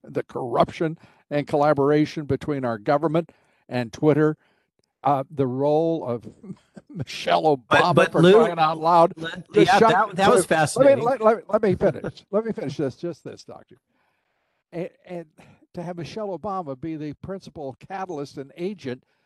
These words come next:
Speaker 1: to shut down the, the president of the United States, which they dutifully, uh, uh,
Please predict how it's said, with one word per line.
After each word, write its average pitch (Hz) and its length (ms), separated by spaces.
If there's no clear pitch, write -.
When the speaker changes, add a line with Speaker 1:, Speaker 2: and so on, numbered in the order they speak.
Speaker 1:
to 196 100
shut 202 320
down 151 560
the, 160 240
the 156 120
president 170 520
of 151 80
the 135 100
United 139 460
States, - 520
which 143 260
they 131 220
dutifully, 113 680
uh, - 40
uh, 117 640